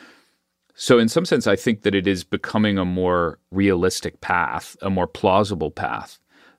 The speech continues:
that the United States could fashion policy solutions that do not continue moving in this direction of ever-increasing opportunity and wealth at the top while everything else becomes unstable.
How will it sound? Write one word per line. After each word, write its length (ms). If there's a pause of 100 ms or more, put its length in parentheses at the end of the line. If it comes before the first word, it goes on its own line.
that 180
the 80
United 320
States 320
could 220
fashion 400
policy 420
solutions 560
that 220
do 120
not 380
continue 720 (300)
moving 340
in 80
this 160
direction 580 (300)
of 320 (140)
ever-increasing 840
opportunity 720 (360)
and 180
wealth 300
at 80
the 80
top 480
while 400 (180)
everything 400
else 180
becomes 380
unstable. 640